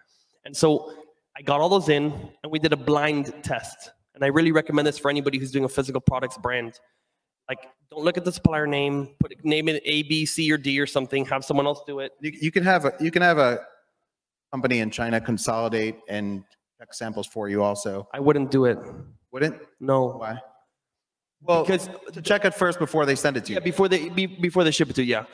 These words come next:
Speaker 1: At the end of the day, your job is very, is a simple one. You're fully responsible for the product that the customer gets.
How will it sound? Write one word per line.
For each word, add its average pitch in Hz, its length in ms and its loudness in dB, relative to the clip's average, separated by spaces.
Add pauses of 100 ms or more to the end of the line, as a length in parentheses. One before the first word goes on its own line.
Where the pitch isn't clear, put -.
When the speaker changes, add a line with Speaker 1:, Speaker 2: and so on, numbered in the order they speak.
(200)
Speaker 1:
At 170 120 -2
the 226 120 4
end 370 80 4
of 302 60 4
the 196 80 6
day, 147 240 0
your 160 360 0
job 170 320 2
is 156 160 0
very, 160 360 -2
is 151 120 0
a 147 60 0
simple 156 380 2
one. 123 300 0 (540)
You're 175 220 2
fully 220 340 2
responsible 170 640 -2
for 156 200 -2
the 143 80 2
product 165 600 -2 (140)
that 147 140 -12
the - 60 -6
customer 147 440 -4
gets. 127 480 -12